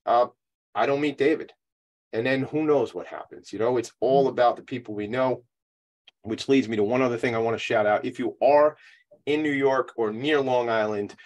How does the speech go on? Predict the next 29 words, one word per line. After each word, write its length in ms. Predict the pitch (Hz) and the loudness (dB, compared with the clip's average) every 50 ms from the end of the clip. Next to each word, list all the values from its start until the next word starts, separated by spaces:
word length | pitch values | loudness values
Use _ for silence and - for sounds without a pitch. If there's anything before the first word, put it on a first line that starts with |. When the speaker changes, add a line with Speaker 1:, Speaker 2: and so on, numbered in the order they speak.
| - _ _ _ _ _ _ | -20 _ _ _ _ _ _
Speaker 1:
uh, 180 | 104 110 110 - | 0 2 2 2
on 180 | - 117 120 123 | 2 2 0 0
the 80 | 113 - | -2 -6
third, 640 | - - _ 147 139 139 135 135 135 131 131 131 - _ _ _ - | -8 -4 _ 2 4 6 6 6 4 2 0 -6 -12 _ _ _ -16
a 60 | 110 | -12
couple 220 | - - 135 131 131 | -4 -4 -2 -2 0
weeks 220 | 123 127 117 - | -2 -2 -4 -4
from 160 | - 123 110 | -6 -8 -8
today, 460 | 101 - 113 107 117 117 117 113 113 - | -6 -4 0 2 2 4 4 2 0 -2
on 140 | - 101 | -4 -6
a 40 | - | -6
Friday 380 | - - - 131 127 120 120 113 | -6 0 2 4 4 4 2 0
morning, 440 | 113 113 117 117 113 113 107 107 107 - _ _ _ _ _ _ - | -2 -2 -2 0 0 0 0 -2 -4 -10 _ _ _ _ _ _ -6
I'm 60 | 113 | -2
gonna 140 | 113 110 107 | -2 -2 -2
be 140 | 113 113 | -2 -6
doing 260 | 104 113 120 113 110 110 | -4 -4 -2 -2 0 -2
a 60 | 101 | -2
panel 340 | - - 135 135 135 135 123 | -4 -2 -2 0 0 -2 -4
discussion 560 | 117 110 - - 135 123 104 - 127 113 110 | -6 -8 -6 -2 0 0 0 -2 -6 -6 -6
out 200 | - - 104 101 | -4 -4 -4 -4
at 80 | - | -4
Viscardi 680 | - 95 - - - - 123 127 123 120 120 120 117 - | -8 -10 -10 -10 -4 -2 0 0 2 0 -2 -4 -6 -8
with 140 | 98 95 - | -8 -10 -10
five 520 | - - - 120 113 117 113 113 110 107 - - | -12 -4 -2 0 2 2 2 2 0 -2 -4 -12
leaders 360 | 107 113 113 107 104 104 98 | -10 -8 -6 -6 -6 -6 -8
of 80 | 101 98 | -8 -6
nonprofit 600 | 104 104 101 101 95 - 113 104 92 - - 98 | -4 -4 -4 -4 -4 -2 -2 -2 -2 -4 -6 -8
organizations, 800 | 98 95 90 98 95 95 - 143 143 131 - - 113 104 - | -8 -8 -8 -10 -12 -4 -2 0 0 0 -2 -4 -8 -10 -12